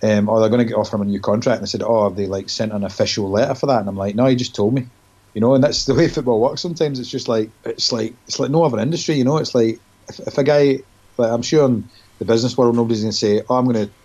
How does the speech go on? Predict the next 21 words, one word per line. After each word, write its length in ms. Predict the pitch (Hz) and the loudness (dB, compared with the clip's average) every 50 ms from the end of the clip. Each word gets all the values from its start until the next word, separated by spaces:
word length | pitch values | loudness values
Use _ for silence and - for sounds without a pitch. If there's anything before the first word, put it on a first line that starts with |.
| _ _ - | _ _ -20
sort 280 | - - - 117 110 | -12 -6 -4 -4 -2
that 300 | 117 113 113 110 113 110 | -2 -2 -2 -2 -4 -4
out 60 | 107 107 _ _ _ _ _ _ - | -8 -14 _ _ _ _ _ _ -4
this 220 | 110 104 - - | -4 -4 -2 -2
week," 240 | 110 123 131 - - | -2 -2 -2 -2 -2
you 60 | 131 | -2
know 80 | 120 120 | 0 0
what 60 | 117 | 2
I 20 | |
mean? 160 | 123 131 139 131 | 2 2 2 2
Normally 280 | 135 143 147 135 117 101 | 2 2 2 2 0 -2
it's 120 | - - | -4 -8
done 460 | - - 120 117 113 113 107 101 95 - - - _ - | -4 -2 0 0 0 0 -2 -4 -6 -8 -16 -20 _ -14
correctly 560 | - - 107 120 123 123 123 - 131 131 123 120 | -8 -2 0 0 0 0 -2 -2 0 0 2 2
and 340 | 113 113 107 104 104 101 - | 0 0 -2 -4 -4 -6 -6
through 260 | - 120 110 107 104 98 - _ - | -2 -2 0 0 -2 -4 -8 _ -8
certain 320 | - - 123 110 104 104 | -4 -2 -2 -2 -2 -4
channels 440 | 101 - 113 107 117 127 127 123 123 | -4 -2 -2 0 0 0 0 0 0
and 80 | 131 127 | 0 0
all 80 | 127 | 0
that. 260 | 127 123 120 120 120 | 2 0 0 -2 -4